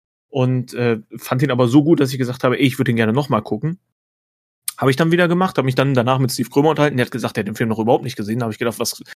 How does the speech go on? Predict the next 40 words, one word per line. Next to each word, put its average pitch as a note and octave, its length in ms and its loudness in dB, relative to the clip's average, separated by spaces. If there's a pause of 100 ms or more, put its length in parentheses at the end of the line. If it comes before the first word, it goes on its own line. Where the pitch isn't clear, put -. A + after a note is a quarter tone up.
(260)
das - 60 -8
kann D3+ 120 -2
doch C#3+ 60 2
überhaupt C3 220 2
nicht A#2 100 -4
sein, C#3 140 2
das A2 80 -2
ist B2+ 40 0
einer A#2+ 120 0
der A#2+ 80 2
besten B2+ 260 -2
Filme B2+ 240 2
aller A2 160 0
Zeiten. D#3 400 0 (540)
Und C3 160 -4
dachte C3 220 -2
so, C3+ 140 2
okay, C#3 360 4
ne, D#3 240 -2 (240)
für, C#3 180 0 (120)
für - 100 -2
den B2 120 2
Fall E3+ 240 0
einfach, C#3+ 360 -2
dass C3 160 -4
das, - 360 -6
dass - 160 -2
ihr F3 140 4
das F#3+ 140 2
noch F3 100 2
nicht F3 160 0
gesehen D3+ 240 4
haben C3+ 140 0
solltet D#3+ 260 4
oder F3 200 4
mal D3+ 140 0
wieder C3+ 280 0 (260)
sehen A#2+ 400 0
wollen A2+ 320 2
würdet, E3 420 4